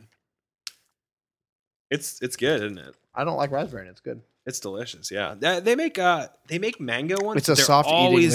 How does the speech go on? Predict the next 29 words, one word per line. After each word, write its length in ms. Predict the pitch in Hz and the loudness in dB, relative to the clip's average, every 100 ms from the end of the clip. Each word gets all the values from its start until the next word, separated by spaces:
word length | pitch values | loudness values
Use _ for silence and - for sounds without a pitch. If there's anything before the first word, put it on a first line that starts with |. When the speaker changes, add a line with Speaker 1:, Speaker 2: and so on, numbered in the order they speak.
| 120 | 2
Speaker 2:
licorice. 160 | 139 | 2
Speaker 1:
discontinued. 720 | - 117 107 110 101 87 87 95 _ _ _ _ | 2 0 -2 -6 -6 -10 -14 -20 _ _ _ _
Speaker 2:
You 100 | 139 | -6
love 160 | 139 131 | -4 -4
mango. 400 | 123 117 110 92 _ | -4 -6 -8 -12 _
Speaker 1:
I 100 | - | -8
love 160 | 98 85 | -8 -8
mango 320 | 65 80 85 | -12 -12 -10
everything. 300 | 73 78 - | -10 -12 -12
Speaker 2:
This 100 | 139 | -12
is 60 | 147 | -10
good. 180 | 135 143 _ _ _ _ _ _ _ _ _ _ _ _ _ _ _ _ _ _ _ _ _ | -10 -12 _ _ _ _ _ _ _ _ _ _ _ _ _ _ _ _ _ _ _ _ _
Yeah, 140 | 104 98 | _ _
that 60 | 98 | -20
was 80 | |
an 80 | 95 78 | _ _
offer 160 | 98 90 | _ -18
Rachel 240 | 92 95 | -18 -20
sent. 120 | _ _ 107 | _ _ -8
Speaker 1:
No, 180 | 117 101 | -6 -4
they're, 200 | 120 113 120 | -6 -8 -12
it's 180 | 117 | -12
good 160 | - 127 | -8 -6
licorice. 320 | 110 98 - | -4 -8 -6
They 140 | 139 156 | 0 2
sell 200 | - 175 | 2 2
that 140 | 165 | 2
at, 160 | 165 156 | 2 4
uh, 340 | 147 147 143 | 2 2 -2